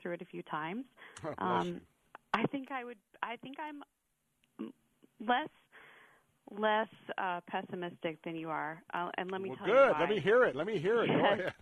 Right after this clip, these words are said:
Speaker 2: ahead. <laughs>
Speaker 1: So, because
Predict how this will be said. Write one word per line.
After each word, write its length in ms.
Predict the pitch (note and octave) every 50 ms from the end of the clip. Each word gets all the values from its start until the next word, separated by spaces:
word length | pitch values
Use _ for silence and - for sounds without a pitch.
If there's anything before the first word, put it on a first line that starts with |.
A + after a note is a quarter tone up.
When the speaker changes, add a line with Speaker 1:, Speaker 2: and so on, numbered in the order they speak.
| - _ - - - - - - D#3 - - -
Speaker 2:
ahead. 80 | D#3+ -
<laughs> 1040 | - _ - - _ _ _ _ _ _ _ _ _ _ _ _ _ _ - -
Speaker 1:
So, 320 | - C#4 B3+ A#3+ A#3+ A3 - - - _ _ _ _ _ _ _ _ _ _ _ _ G3+ G3+ _ _ _
because 640 | - A3+ G#3+ - G#3+ A3 B3 C4 C4+ A3+ G#3+ G3+